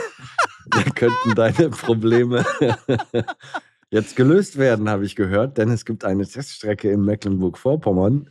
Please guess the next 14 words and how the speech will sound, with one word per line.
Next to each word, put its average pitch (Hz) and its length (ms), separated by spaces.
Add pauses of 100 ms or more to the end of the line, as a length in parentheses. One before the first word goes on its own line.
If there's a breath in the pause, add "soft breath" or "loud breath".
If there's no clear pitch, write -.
die 104 340
es 104 200
ermöglichen 110 640
soll, 90 240
angeblich, 98 880
äh, 104 380 (100)
bis 117 200
zu 107 120
tausend 139 520
Mbit 127 400 (240)
äh, 98 280
äh, 85 500 (140)
Internetverbindung 98 1000
im 135 340